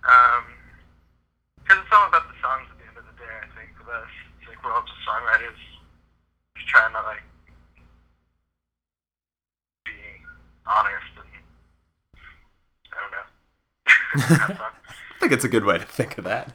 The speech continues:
Speaker 2: <laughs>
Speaker 1: Yeah.
Speaker 2: You mentioned playing, um, some shows in Brooklyn,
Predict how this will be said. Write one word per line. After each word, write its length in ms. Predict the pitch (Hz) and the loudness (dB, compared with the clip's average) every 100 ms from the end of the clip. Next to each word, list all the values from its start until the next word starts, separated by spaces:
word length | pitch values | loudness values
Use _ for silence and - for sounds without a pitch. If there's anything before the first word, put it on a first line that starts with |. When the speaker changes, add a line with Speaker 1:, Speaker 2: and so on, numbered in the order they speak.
| - | -10
Speaker 2:
<laughs> 180 | 143 - _ _ - - - _ _ - | -10 -10 _ _ -20 -20 -20 _ _ -20
Speaker 1:
Yeah. 140 | - - - - | -12 -8 -8 -6
Speaker 2:
You 100 | 127 | -2
mentioned 400 | 123 135 156 135 | 0 0 -2 -4
playing, 480 | - 127 120 117 110 - | 0 0 2 -2 -6 -2
um, 500 | 104 98 92 92 92 _ | 2 4 2 -4 -12 _
some 200 | - 113 | -10 -8
shows 280 | - 113 110 | -2 -2 -2
in 120 | 98 | -6
Brooklyn, 560 | 107 107 101 87 95 | -4 -4 -4 -10 -10